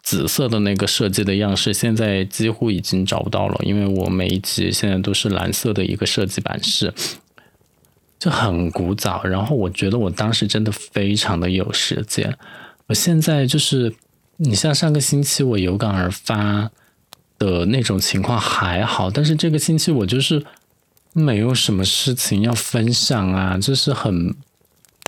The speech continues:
平常、很 boring 的一周，上班、下班、玩游戏。啊，这个游戏可以讲一下，就是我最近在玩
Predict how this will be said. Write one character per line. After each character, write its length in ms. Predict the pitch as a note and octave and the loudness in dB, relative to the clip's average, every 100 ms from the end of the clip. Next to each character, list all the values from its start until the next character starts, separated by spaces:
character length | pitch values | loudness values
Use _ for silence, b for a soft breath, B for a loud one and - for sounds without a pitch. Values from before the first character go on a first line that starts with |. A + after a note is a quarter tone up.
| - - | -12 -4
平 420 | - G#2 F2+ G2+ | 0 2 2 0
常、 280 | - F#2 F#2 | 0 -2 0
很 220 | G2+ E2 | 0 -2
boring 460 | G2 F#2 G2 G2+ F2 | 0 0 2 2 0
的 120 | F2+ | 0
一 200 | - F#2 | 0 -2
周， 540 | - - F#2 E2+ F2 - b b _ _ _ _ _ _ _ _ _ _ | -2 -2 0 0 -2 -4 b b _ _ _ _ _ _ _ _ _ _
上 280 | - A2 G2+ | -2 0 0
班、 720 | G2+ F#2+ F#2 F#2 F#2 F#2+ - _ _ - | 0 0 0 0 0 -4 -6 _ _ -6
下 160 | G#2+ | -4
班、 540 | F#2+ F#2+ F#2 F2+ F#2 G2+ - _ _ _ - | -2 -2 0 0 -2 -4 -10 _ _ _ -4
玩 160 | F#2 | -2
游 140 | F2+ F2 | 0 0
戏。 540 | - - F2+ - A#2 - _ _ _ _ - | 0 0 -2 -2 -4 -8 _ _ _ _ -4
啊， 320 | G2 F#2+ G2+ - | -2 0 -2 -4
这 120 | A#2+ | -2
个 100 | G#2+ | 0
游 220 | F#2+ F2 | 2 0
戏 200 | - B2 | 0 -2
可 200 | G2+ G#2 | -2 -2
以 60 | F2+ | -2
讲 240 | - - | -2 -2
一 40 | |
下， 140 | G#2 F#2+ | -2 -2
就 140 | F#2+ | -2
是 120 | F#2+ G#2+ | -2 0
我 120 | F#2 | -2
最 240 | - F#2 | -2 -2
近 320 | F2+ - F2+ | -2 -2 -2
在 260 | F2 G2 F2+ | 0 -2 0
玩 180 | F2+ | -2